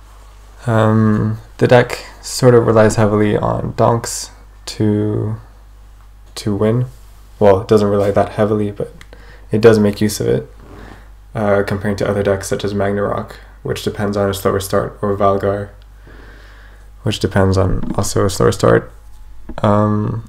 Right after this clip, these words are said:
on the left, we see my first turn was just an Impersonate for Collector. Looks like none of the cards in my hand were playable, so I just get out three Magikarp, two ready to discard off the Regice, and one ready to bench, one to bench, ready to evolve.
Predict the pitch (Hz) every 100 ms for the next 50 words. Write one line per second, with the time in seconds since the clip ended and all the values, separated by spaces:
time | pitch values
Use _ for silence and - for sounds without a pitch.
0 | - - 113 117 131 131 - 113 - 117
1 | 113 110 - 110 - 110 110 107 95 -
2 | 120 - - 104 98 - 113 - 107 -
3 | 113 - 113 113 127 127 - - - -
4 | - - 120 107 107 110 104 95 101 98
5 | 101 98 95 - - 113 113 117 120 120
6 | - 110 101 - - - - - - 107
7 | 101 107 - - - - 117 110 104 98
8 | 107 104 - 104 104 - 101 107 104 113
9 | 113 - - - - - - - - 101
10 | 98 101 101 101 98 95 - - - 101
11 | 101 101 - - - - - - - -
12 | 110 110 107 110 117 - - 104 95 -
13 | - 120 - -